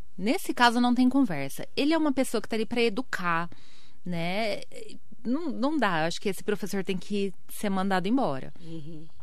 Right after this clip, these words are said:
Speaker 1: Né? Não tem como,
Speaker 2: A mãe
Speaker 1: isso não
Speaker 2: tem
Speaker 1: é
Speaker 2: que conversar
Speaker 1: postura
Speaker 2: com a
Speaker 1: de
Speaker 2: coordenação,
Speaker 1: professor.
Speaker 2: né?
Speaker 1: Né? O professor tá ali justamente pra fazer um outro papel, o contrário disso.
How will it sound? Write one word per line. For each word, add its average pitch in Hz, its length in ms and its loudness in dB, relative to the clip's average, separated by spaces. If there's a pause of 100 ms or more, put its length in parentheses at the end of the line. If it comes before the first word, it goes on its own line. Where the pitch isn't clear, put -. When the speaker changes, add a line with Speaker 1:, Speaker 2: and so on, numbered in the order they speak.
(160)
Speaker 1:
Né? 156 160 -2
Não 170 160 -2
tem 220 160 2
como, - 160 -2
Speaker 2:
A - 20 0
mãe 160 100 2
Speaker 1:
isso 233 80 4
não 214 160 8
Speaker 2:
tem 226 80 8
Speaker 1:
é 226 40 6
Speaker 2:
que - 100 -2
conversar 196 320 6
Speaker 1:
postura 233 280 10
Speaker 2:
com 277 40 8
a - 0 -
Speaker 1:
de 269 180 6
Speaker 2:
coordenação, 294 240 4
Speaker 1:
professor. 180 500 2
Speaker 2:
né? 151 200 -6 (560)
Speaker 1:
Né? 160 180 -4
O 175 40 -4
professor 170 440 -2
tá 190 100 -2
ali 190 160 2
justamente 202 460 0
pra 208 140 -2
fazer 214 200 0
um 214 120 0
outro 226 360 4
papel, 220 400 2
o 156 60 2
contrário 208 640 2
disso. 170 440 0